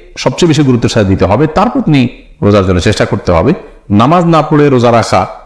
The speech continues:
এটা হলো নামাজের গুরুত্ব বা সালাতের গুরুত্ব না বুঝার কারণে। আল্লাহ তাআলা আমাদের ভাইকে বোঝার তৌফিক দান করুন।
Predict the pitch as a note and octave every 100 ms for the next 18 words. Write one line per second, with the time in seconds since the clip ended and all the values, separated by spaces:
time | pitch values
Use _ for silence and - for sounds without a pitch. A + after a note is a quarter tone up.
0 | - - A2+ C#3 A#2 G#2 G#2+ A#2 C#3 D#3+
1 | A2 G2 F#2+ F2 E2 F#2 - C3 G#2+ F#2+
2 | E2+ F2+ F2+ F2 A2+ E2+ D#2+ D#2+ F#2 F2+
3 | D#2+ G2 G#2+ D2 - G2+ G#2 G#2 F#2+ F2
4 | F2+ - E2 - - G2+ G2 A2 A2 F#2+
5 | E2+ E2 - C3+